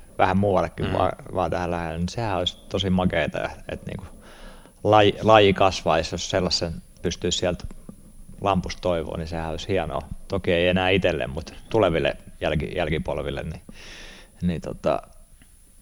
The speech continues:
Speaker 1: niin tota, isompia mahdollisuuksia ja mahdollistaa sen, että pystyisi tekemään ammattimaisesti ja
Speaker 2: Mm.
Speaker 1: niinku resurssit varmasti kasvaisi.
Speaker 2: Miten lähellä sä, sä niinku näet, sanotaan, <clears throat> sanotaan itsekin, oot varmaan niinku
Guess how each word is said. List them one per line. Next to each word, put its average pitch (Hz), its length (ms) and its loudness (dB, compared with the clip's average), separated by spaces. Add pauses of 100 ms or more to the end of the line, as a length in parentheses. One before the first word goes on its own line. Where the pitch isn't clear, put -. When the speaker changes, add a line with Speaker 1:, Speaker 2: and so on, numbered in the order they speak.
Speaker 1:
niin 90 200 -4
tota, 78 420 -6 (460)
isompia 90 340 2
mahdollisuuksia 82 600 0
ja 80 40 4
mahdollistaa 87 380 0
sen, 92 180 -2
että 85 140 -4
pystyisi 82 300 -4
tekemään 85 280 0
ammattimaisesti 76 800 -4
ja - 100 -2
Speaker 2:
Mm. - 60 -2
Speaker 1:
niinku - 260 -4 (680)
resurssit 87 500 -2
varmasti 80 360 -6
kasvaisi. - 480 -2 (360)
Speaker 2:
Miten 98 240 6
lähellä 90 260 4
sä, 90 220 2 (120)
sä 87 180 2
niinku 87 160 -4
näet, 90 220 0 (600)
sanotaan, 80 360 -2 (280)
<clears throat> - 280 -6
sanotaan 95 380 -2
itsekin, 90 320 0
oot 87 120 -2
varmaan 90 260 0
niinku 80 220 -6